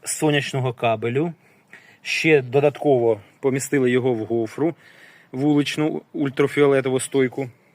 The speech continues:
Забили штир оцинкований чотири з половиною метра. Е, обжали все, наконечник,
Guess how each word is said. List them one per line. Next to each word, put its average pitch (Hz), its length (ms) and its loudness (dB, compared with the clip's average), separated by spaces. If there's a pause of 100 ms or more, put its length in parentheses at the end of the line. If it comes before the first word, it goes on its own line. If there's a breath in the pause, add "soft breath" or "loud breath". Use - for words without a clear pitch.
(580 loud breath)
Забили 143 480 2
штир 147 380 0
оцинкований 160 640 0
чотири 160 300 -2
з 160 60 -12
половиною 151 300 2
метра. 147 460 -2 (1080 soft breath)
Е, 120 680 0
обжали 127 600 0
все, 170 480 -4 (460 soft breath)
наконечник, 135 840 -6